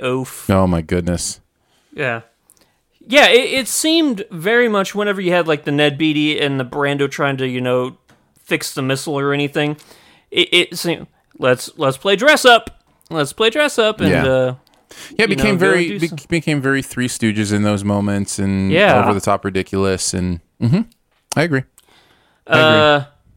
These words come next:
Speaker 1: Brando, great actor. I think that he's way too egotistical to where he can be like, "Nope,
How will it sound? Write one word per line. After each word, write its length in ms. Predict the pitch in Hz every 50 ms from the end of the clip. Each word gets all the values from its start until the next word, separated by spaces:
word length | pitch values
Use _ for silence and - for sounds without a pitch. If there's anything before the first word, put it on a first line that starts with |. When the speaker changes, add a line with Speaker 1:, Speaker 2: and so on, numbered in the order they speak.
| _ _ _ _ _ _
Speaker 1:
Brando, 580 | 165 160 160 170 180 180 208 214 220 226 226 220 - _ _ _ _ _ _
great 320 | 214 - 156 143 160 165 147
actor. 500 | 151 160 160 160 - 220 220 226 226 - _ _ _ _ _ _ _ _ _ _ -
I 400 | 147 139 135 135 135 135 135 135
think 340 | 131 - - 156 147 147 147
that 60 | 151
he's 540 | 147 143 143 135 139 143 143 139 135 127 -
way 320 | 151 139 131 135 131 135 135
too 220 | - - 143 135
egotistical 840 | 135 - 135 127 123 139 135 - 160 147 - - 180 151 - 170 165
to 100 | - 175
where 200 | 147 139 135 139
he 400 | 147 135 131 131 135 131 127 127
can 240 | 120 _ - 151 131
be 160 | 127 131 131
like, 220 | 127 131 123 - -
"Nope, 160 | 170 208